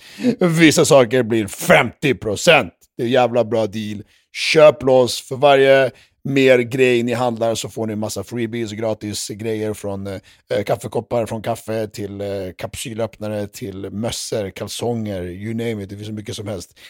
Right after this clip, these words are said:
Det är den ena. En annan grejen så har vi såklart tjudalife punkt com, va?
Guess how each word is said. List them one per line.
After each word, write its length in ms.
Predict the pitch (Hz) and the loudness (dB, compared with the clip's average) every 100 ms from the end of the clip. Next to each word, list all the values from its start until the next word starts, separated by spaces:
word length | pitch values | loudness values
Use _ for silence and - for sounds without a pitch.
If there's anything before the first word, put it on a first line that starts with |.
| _ | _
Det 180 | 156 180 | 6 8
är 80 | 175 | 8
den 100 | 156 | 6
ena. 260 | 151 135 | 6 6
En 140 | 202 349 | 6 6
annan 280 | 349 370 330 | 8 6 6
grejen 320 | 185 139 110 | 6 6 2
så 100 | 143 | 6
har 120 | 254 | 6
vi 100 | 156 | 6
såklart 440 | - 233 262 143 | 2 4 6 6
tjudalife 1160 | - 269 254 233 262 277 302 90 95 - - 143 | 4 4 4 4 4 4 2 2 -6 -8 -4 -2
punkt 360 | - 151 151 - | 0 0 0 -4
com, 440 | - 226 80 67 - | 2 4 4 -4 -18
va? 280 | 65 87 | -10 -8